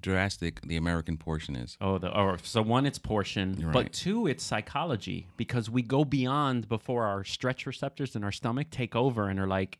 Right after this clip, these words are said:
Speaker 2: "I'm full."
Speaker 1: Mm-hmm.
Speaker 2: Like, you already
Speaker 1: Yeah,
Speaker 2: went
Speaker 1: it takes
Speaker 2: beyond.
Speaker 1: about twenty minutes for your stomach to tell your
Speaker 2: Totally.
Speaker 1: brain, "I'm full."
Speaker 2: So halvesies is tough because you, you know, when you take your rice and it's a pile,
Speaker 1: Mm-hmm.
Speaker 2: you take half the pile, right?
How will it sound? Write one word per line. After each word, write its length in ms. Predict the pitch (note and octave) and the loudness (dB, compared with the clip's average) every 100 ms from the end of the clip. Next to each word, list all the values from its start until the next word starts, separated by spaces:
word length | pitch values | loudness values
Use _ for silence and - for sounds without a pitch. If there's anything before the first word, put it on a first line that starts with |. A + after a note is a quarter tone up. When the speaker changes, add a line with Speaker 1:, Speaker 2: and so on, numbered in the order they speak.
| - | -6
Speaker 2:
"I'm 160 | G2 F#2+ | -4 -4
full." 580 | - D#3+ F#3 F2+ F#2 - - | -4 2 4 4 0 -10 -6
Speaker 1:
Mm-hmm. 140 | E2 | 2
Speaker 2:
Like, 140 | B2+ C3+ | 2 6
you 100 | D3+ | 8
already 300 | D#3 F3 D#3 C3+ A2+ | 10 8 6 6 4
Speaker 1:
Yeah, 100 | A#2+ | 6
Speaker 2:
went 140 | D3 | 6
Speaker 1:
it 80 | B2 | 4
takes 80 | B2 | 4
Speaker 2:
beyond. 140 | A#2 | 4
Speaker 1:
about 120 | G2 | 4
twenty 200 | F#2+ G#2 | 4 2
minutes 260 | F#2+ F#2+ F#2+ | 2 0 0
for 80 | F2 | -2
your 180 | E2+ D#2 | -2 -4
stomach 340 | - F#2+ F2+ | -4 -2 0
to 60 | E2 | -2
tell 140 | E2+ A#2 | 4 8
your 100 | D#3+ | 8
Speaker 2:
Totally. 220 | E3 A#2 | 8 6
Speaker 1:
brain, 340 | F#2 F2+ F2 D#2+ | 4 4 0 -2
"I'm 160 | D#2 D#2+ | -4 -6
full." 380 | - G2 D#2+ D#2+ | -6 -6 -6 -8
Speaker 2:
So 260 | - C3+ B2 | -4 0 0
halvesies 580 | G#2+ D3 G3 F#3+ D#3+ B2+ | 2 0 0 2 2 2
is 140 | - | -2
tough 340 | - G#3 - | -2 -2 0
because 360 | - B2 A#2 G#2+ | -4 -2 -2 0
you, 260 | A#2+ A#2 A2+ | 0 0 0
you 120 | A#2 | 2
know, 100 | C3 | 4
when 140 | C3 | 4
you 80 | A#2+ | 2
take 240 | A#2 B2+ B2+ | 2 0 0
your 80 | |
rice 340 | G2 G2 A2+ - | 2 2 2 -2
and 100 | G2 | -4
it's 140 | F#2+ | -2
a 40 | - | -6
pile, 460 | - G#2+ B2 C#3+ | -2 0 2 0
Speaker 1:
Mm-hmm. 180 | D#3+ F2 | -2 -2
Speaker 2:
you 60 | F#2+ | -2
take 220 | A2+ G2+ | -4 -8
half 260 | - F#2 - | -4 -6 -4
the 80 | A2 | -6
pile, 400 | - F2+ E2+ G#2 | -2 -2 -2 -4
right? 320 | F2+ G2+ | -4 -4